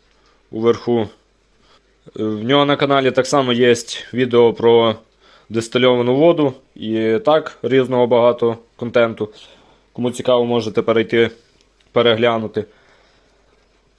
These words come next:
І так само не забуваємо підписуватись на мій канал,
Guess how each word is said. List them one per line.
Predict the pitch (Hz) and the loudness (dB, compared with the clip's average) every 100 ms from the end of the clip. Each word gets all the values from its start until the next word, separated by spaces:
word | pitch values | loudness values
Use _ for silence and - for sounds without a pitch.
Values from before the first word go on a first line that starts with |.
| _ _ - | _ _ -12
І | - 196 190 180 - - - _ _ _ _ _ _ _ _ | -2 2 2 2 -6 -20 -20 _ _ _ _ _ _ _ _
так | - 135 | -4 -2
само | 160 160 147 | 2 2 2
не | 139 | 0
забуваємо | 131 127 131 139 131 | -2 0 2 2 0
підписуватись | 123 - 135 127 120 120 - | -6 -2 -2 -2 -8 -8 -8
на | 139 | -6
мій | 160 | -6
канал, | 151 127 123 117 | -4 0 0 0